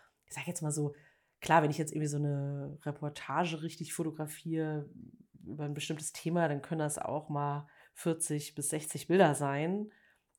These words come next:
Aber bei so einem einfachen Porträttermin sind es vielleicht zehn, fünfzehn. Also es kommt halt total drauf an, auch wie viele Varianten man halt hat, ne? Irgendwie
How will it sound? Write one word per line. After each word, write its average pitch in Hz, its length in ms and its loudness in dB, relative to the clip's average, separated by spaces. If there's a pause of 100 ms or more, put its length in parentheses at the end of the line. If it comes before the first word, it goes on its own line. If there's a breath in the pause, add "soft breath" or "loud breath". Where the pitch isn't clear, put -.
(180)
Aber 143 140 -2
bei 147 80 2
so 147 100 0
einem 147 160 0
einfachen 147 380 -2
Porträttermin 156 1120 -4
sind - 180 -12
es 139 120 -10
vielleicht - 400 -8
zehn, 143 260 -2
fünfzehn. 131 760 -6
Also 139 160 -4
es 147 120 -4
kommt 180 180 2
halt 170 140 2
total 165 240 0
drauf 151 200 -4
an, 160 240 -2
auch 147 220 -4
wie 160 100 -6
viele 160 360 0 (320 loud breath)
Varianten 165 540 6
man 139 200 2
halt 139 240 -2
hat, 139 220 -4
ne? 180 360 2
Irgendwie 147 560 -2